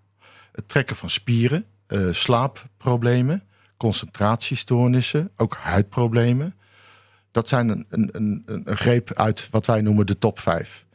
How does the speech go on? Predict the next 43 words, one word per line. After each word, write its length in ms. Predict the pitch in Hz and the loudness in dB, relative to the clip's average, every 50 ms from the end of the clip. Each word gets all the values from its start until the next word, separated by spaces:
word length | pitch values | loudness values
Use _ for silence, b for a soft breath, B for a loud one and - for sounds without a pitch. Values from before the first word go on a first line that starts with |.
| b b b b b b b | b b b b b b b
En 120 | b - | b 0
de 60 | 107 101 | 2 4
moraal 460 | 101 104 104 98 117 120 123 131 82 | 4 4 4 4 4 2 2 0 -2
is, 240 | 160 147 - - - | -2 -2 -2 -4 -8
ik 140 | - 113 | -10 -12
vergelijk 400 | - - 110 - - 120 113 104 | -8 -6 -4 0 0 0 0 0
straling 360 | - - - 117 107 104 104 - | -2 -2 -2 0 0 0 0 -2
altijd 220 | 113 107 101 - | -2 -2 -4 -8
met 160 | 101 - - | -10 -8 -2
alcohol. 540 | - 107 117 123 - - 131 139 151 180 180 - | 0 0 0 0 -2 0 0 0 0 -2 -4 -4
Kijk, 200 | - 127 110 - | -4 -4 -2 -2
als 160 | - 110 - | -2 -4 -2
je 60 | - 110 | -2 -2
een 220 | 101 98 92 85 - | -2 -2 -4 -4 0
beetje 420 | 120 135 156 160 - - 104 - | 2 2 2 2 0 -2 -4 -2
alcohol 400 | - 113 110 101 - 104 101 98 | 0 0 -2 -2 -2 -2 -2 -2
drinkt, 300 | 87 87 101 95 85 - | -2 -2 -4 -4 -2 -2
één 180 | - 117 117 101 | 0 0 0 0
glaasje 340 | - 120 107 104 95 - - | 0 0 0 0 -2 -6 -8
per 160 | - 104 98 | -6 -2 0
dag, 320 | 113 117 101 - - - - | 0 0 0 -2 -8 -16 -12
dan 100 | - 95 | -10 -8
schijnt 300 | - - 110 98 82 - | -4 -2 -2 -2 -2 -4
het 120 | 78 73 | -6 -2
mee 160 | 95 107 120 | 0 2 2
te 120 | 113 - 113 | 2 0 0
vallen 260 | - 120 117 131 147 | 0 0 0 0 0
of 80 | 131 | -2
zelfs 400 | - - 98 92 95 - - - _ _ | 0 0 0 0 0 -2 -4 -10 _ _
gezond 500 | _ - - 110 95 101 113 151 170 - B B B B B B B | _ -2 -2 0 2 2 0 0 -2 -6 B B B B B B B
te 120 | B - 113 | B -4 0
zijn. 340 | 107 117 117 120 143 170 B B B B B B B B B B B | 2 2 2 2 -2 -4 B B B B B B B B B B B
Maar 180 | B 120 117 113 | B -2 0 2
tik 180 | - 131 113 | 2 0 0
je 120 | - - 113 | 0 -4 -4
iedere 240 | - 131 120 107 110 | -2 -2 0 0 2
dag, 380 | 104 107 101 92 - - - | 2 2 2 0 -4 -10 -8
eh, 140 | - - 107 | -4 -4 -2
vijf 320 | 95 - - 131 110 98 | -2 2 2 2 2 0
flessen, 480 | - - 117 101 - - - 92 80 - _ _ _ | 0 0 0 2 0 0 -2 -4 -4 -6 _ _ _
eh, 260 | - - 104 101 95 | -6 -4 -4 -2 -2
jenever 380 | 87 98 110 123 143 147 139 139 | 0 2 4 4 4 6 6 6
weg, 360 | 131 143 180 - - - - | 4 4 2 0 -6 -14 -18